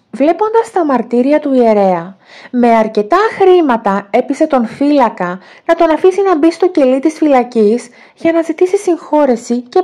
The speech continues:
πάλι από τον Σαπρίκιο. Κλαίγοντας ο Νικηφόρος, τον παρακαλούσε,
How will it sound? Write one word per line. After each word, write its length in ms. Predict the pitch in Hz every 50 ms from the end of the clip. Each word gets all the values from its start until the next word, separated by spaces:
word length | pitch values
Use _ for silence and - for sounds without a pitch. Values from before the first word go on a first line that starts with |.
| 370 -
πάλι 500 | - 339 330 302 277 247 240 262 285 262 - _ _ _ -
από 180 | 370 370 - 381
τον 140 | 381 370
Σαπρίκιο. 880 | 370 - 359 339 349 - 339 339 330 311 320 - 202 185 170 170 185 - _ _ _ _ _ _ _ _ _ _ _ _ _ _ _ _ - - - - - _ _
Κλαίγοντας 680 | - 320 330 349 381 427 440 427 440 392 381 370 370 -
ο 60 | 277
Νικηφόρος, 840 | 254 240 226 - - - - - 214 202 196 180 170 175 185 - - - _ _ _
τον 220 | - 392 381 370
παρακαλούσε, 1080 | 370 330 302 277 269 254 262 233 214 202 202 226 269 294 277 - - - 175 170 190